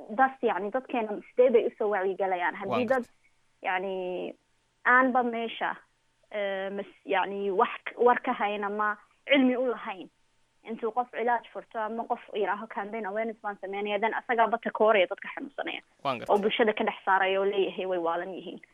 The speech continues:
Speaker 1: Hala ha ku qoslin.
Speaker 2: Waan gartay. Waan kugu soo noqon doonaa. Zuhur baan u tegi doonaa. En, Zuhuray, waxaan jeclaa bal adigana inaan ku weydiiyo,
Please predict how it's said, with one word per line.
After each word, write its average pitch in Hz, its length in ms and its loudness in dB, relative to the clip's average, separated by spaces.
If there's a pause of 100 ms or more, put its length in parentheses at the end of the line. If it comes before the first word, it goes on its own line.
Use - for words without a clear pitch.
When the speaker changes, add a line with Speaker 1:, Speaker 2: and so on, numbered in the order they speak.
(100)
Speaker 1:
Hala 202 240 0
ha - 140 -2
ku - 140 -14
qoslin. - 320 -6 (340)
Speaker 2:
Waan 113 180 -6
gartay. - 220 -20 (220)
Waan 135 160 -8
kugu 185 140 -12
soo 180 120 -2
noqon 147 260 -6
doonaa. 120 220 -2
Zuhur 175 300 -6
baan 151 140 -4
u 147 40 -8
tegi 117 220 -12
doonaa. 107 280 -10
En, 165 220 -6 (140)
Zuhuray, 190 640 -6 (440)
waxaan 190 200 -8
jeclaa 151 240 -4
bal 156 100 -2
adigana 170 280 -4
inaan 143 140 -4
ku - 120 -14
weydiiyo, 123 500 -8